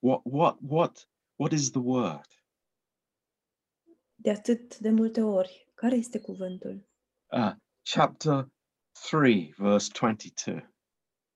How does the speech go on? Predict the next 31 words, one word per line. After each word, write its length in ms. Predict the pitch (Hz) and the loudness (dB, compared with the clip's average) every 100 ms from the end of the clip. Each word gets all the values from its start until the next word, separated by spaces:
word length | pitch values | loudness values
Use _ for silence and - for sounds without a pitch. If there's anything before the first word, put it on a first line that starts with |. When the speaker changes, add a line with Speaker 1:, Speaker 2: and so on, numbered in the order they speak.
| _ _ _ _ _ _ _ - | _ _ _ _ _ _ _ -18
Speaker 2:
Capitolul, 880 | - 202 240 220 202 202 196 190 240 - | -12 -8 -4 -2 -2 -2 -2 -6 -12 -10
uh, 240 | 208 - | -10 -8
trei, 160 | 214 196 | -8 -8
versetul 420 | - - - 202 | -8 -8 -8 -8
douăzeci 320 | 190 185 - | -8 -10 -12
și 100 | - | -8
doi. 340 | - 190 220 _ _ _ | -6 -6 -10 _ _ _
Speaker 1:
"He 460 | - - 147 147 131 | -16 -2 2 4 4
that 220 | 110 120 | 2 -2
has 760 | 104 - 117 107 107 101 - - _ _ _ | -2 -6 -4 -4 -4 -4 -8 -10 _ _ _
an 200 | 101 95 | -2 -2
ear, 580 | - - 101 87 78 - _ _ _ _ - | -2 -2 0 -2 -6 -16 _ _ _ _ -8
let 480 | 90 101 113 - - | -2 4 4 2 -8
him 260 | - 104 92 - - | -8 -6 -8 -14 -14
hear 420 | - 117 76 - _ _ _ _ | -6 -4 -4 -10 _ _ _ _
what 220 | - - | -6 -6
the 100 | - | -6
Spirit 580 | 90 - - 98 92 - | -6 -6 0 2 2 -2
says 420 | - - 87 80 | -6 -4 -6 -6
to 120 | - - | -10 -14
the 300 | 78 - 85 | -16 -12 -12
churches." 540 | 69 - - - _ _ _ _ _ _ _ _ _ _ _ _ _ _ | -12 -18 -20 -20 _ _ _ _ _ _ _ _ _ _ _ _ _ _
Speaker 2:
Cine 280 | - - 202 | -12 -8 -6
are 200 | 214 240 | -2 0
urechi 340 | 226 220 214 | 2 0 -2
să 180 | - - | -8 -8
asculte 840 | 196 - _ - 208 202 185 202 _ | -8 -10 _ -6 -6 -4 -8 -10 _
ce 140 | - | -8
zice 320 | 185 202 202 | -8 -10 -12
bisericilor 680 | 196 - 202 190 - 202 190 | -14 -10 -8 -8 -10 -10 -10
Duhul. 460 | 190 202 - 196 | -10 -12 -12 -14